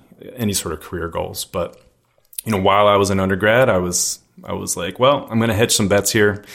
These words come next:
I'm gonna take some extra classes while I'm working on this engineering degree." And, you know, so that added in some biology, some organic <laughs> chemistry, and, uh, was like, "You know, if I, if I do wanna apply to med school sometime in the future, I don't wanna have to come back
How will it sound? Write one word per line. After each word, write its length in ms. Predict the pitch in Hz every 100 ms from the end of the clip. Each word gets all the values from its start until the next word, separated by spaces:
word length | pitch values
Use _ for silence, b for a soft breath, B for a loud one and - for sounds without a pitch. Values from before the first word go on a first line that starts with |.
| B B B
I'm 60 | 104
gonna 80 | 104
take 160 | 107
some 160 | 104 104
extra 200 | 101 -
classes 460 | 101 92 - 90
while 160 | 90 90
I'm 80 | 85
working 220 | 90 90
on 80 | 87
this 160 | 82
engineering 420 | 90 87 92 92 87
degree." 400 | 87 95 92 87
And, 260 | 82 90 -
you 100 | 90
know, 80 | 82
so 160 | 82 92
that 160 | 87
added 240 | 92 92 90
in 140 | 92
some 160 | 90 85
biology, 560 | 85 101 95 92 92
some 240 | 87 - 82
organic 340 | 82 101 95
<laughs> 60 | -
chemistry, 560 | 104 - - 107 107 B B B B B B -
and, 440 | 104 104 101 95
uh, 380 | 98 95 90 87 -
was 160 | 110
like, 160 | 113 113
"You 140 | 131
know, 100 | 120
if 100 | 113
I, 100 | 113
if 280 | 110 107 98
I 60 | 107
do 300 | 101 139 135
wanna 260 | 113 107
apply 240 | 98 98 98
to 100 | 90
med 200 | 90 92
school 280 | - 92 -
sometime 480 | 127 120 110 92
in 80 | 87
the 60 | 82
future, 340 | 95 87 87
I 60 | 90
don't 100 | 92
wanna 140 | 87
have 140 | 87 -
to 80 |
come 200 | - 80
back 440 | 82 80 - -